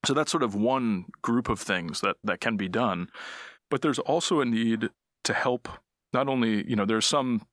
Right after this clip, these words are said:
teachers and school leaders and sort of visionaries who are drawn to this form of education. But what about the parents who just want their kids to go to a school that is successful,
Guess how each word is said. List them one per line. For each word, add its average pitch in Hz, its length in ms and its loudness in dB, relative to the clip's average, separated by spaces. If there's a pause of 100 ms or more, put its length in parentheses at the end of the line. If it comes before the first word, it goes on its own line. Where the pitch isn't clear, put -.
(260)
teachers 98 520 0
and 95 320 0
school 127 260 2
leaders 92 540 0 (280)
and 92 160 -6
sort 57 120 -6
of 95 60 -6
visionaries 101 640 0
who 107 100 -2
are 95 60 2
drawn 95 640 0 (380)
to - 80 -4
this 117 160 0
form 107 180 0
of 95 100 -2
education. 98 640 -4 (360)
But 139 80 2
what 185 100 2
about 233 180 0
the 151 100 -2
parents 131 400 0
who 107 100 0
just 104 200 -2
want 110 180 0
their 98 140 -2
kids 101 300 -2
to 101 100 -2
go 101 140 0
to 98 120 0
a 87 60 0
school 95 580 0 (400)
that 107 120 -2
is 101 120 -2
successful, 117 680 -4